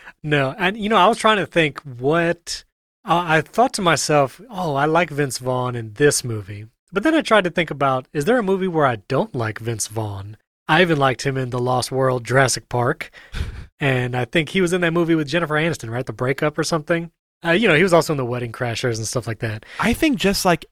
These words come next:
Speaker 2: anyone who has a shtick, it can get a tiny bit old.
Speaker 1: Yeah.
Speaker 2: That's why I think his role in this movie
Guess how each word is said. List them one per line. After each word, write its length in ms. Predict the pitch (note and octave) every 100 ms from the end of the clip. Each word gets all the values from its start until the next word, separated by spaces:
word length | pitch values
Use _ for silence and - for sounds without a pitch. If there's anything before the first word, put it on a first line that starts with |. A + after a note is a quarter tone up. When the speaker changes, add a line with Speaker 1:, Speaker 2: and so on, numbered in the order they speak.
| -
Speaker 2:
anyone 540 | C#3+ D#3+ D#3 D#3 D#3
who 240 | D3+ - B2
has 800 | - B2+ C#3 D3+ D#3+ D#3+ - - _
a 200 | C3 C3
shtick, 720 | - - - G2+ G2+ - - - _ _ _ _ _ -
it 180 | -
can 460 | - - D#3+ D#3+ E3
get 180 | C#3+ A#2+
a 60 |
tiny 520 | A2+ - - B2+ C3+ C3
bit 320 | A2+ A2 - -
old. 440 | G#2+ F#2 G#1 - -
Speaker 1:
Yeah. 560 | G3+ D3+ C3+ A#2 G#2 A2 -
Speaker 2:
That's 260 | E3 G3 -
why 220 | E3 D3+
I 60 |
think 440 | C#3 D3+ C#3 D3 -
his 380 | A#2 C#3+ A#2+ A#2
role 340 | C#3 C3 B2
in 120 | B2
this 220 | G3+ -
movie 460 | - G#2 G2 F#2+ F2+